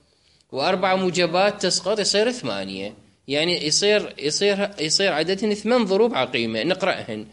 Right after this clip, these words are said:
مثلا السالبة كلية ويا سالبة كلية، اثنين سالبة جزئية ويا سالبة جزئية، ثلاثة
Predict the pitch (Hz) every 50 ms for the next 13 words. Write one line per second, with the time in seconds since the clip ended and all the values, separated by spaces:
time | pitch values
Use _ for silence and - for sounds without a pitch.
0 | - _ - - _ _ _ _ 151 170 180 175 180 147 135 127 127 131 - -
1 | 208 196 208 214 214 208 208 208 - 220 202 208 220 220 220 214 202 180 165 -
2 | - 143 120 120 117 120 117 - 113 101 98 98 92 92 92 101 - - _ _
3 | _ _ _ _ _ _ _ _ _ _ _ _ - - - 170 170 151 117 104
4 | 107 - - - - _ _ _ - - - 180 175 185 190 185 180 165 185 185
5 | 170 175 185 190 185 185 180 170 - 185 175 170 160 151 151 139 139 135 131 123
6 | 131 127 127 123 127 127 127 - - _ _ _ _ _ _ _ _ _ _ _
7 | - 160 165 170 170 165 151 - - 117 104 110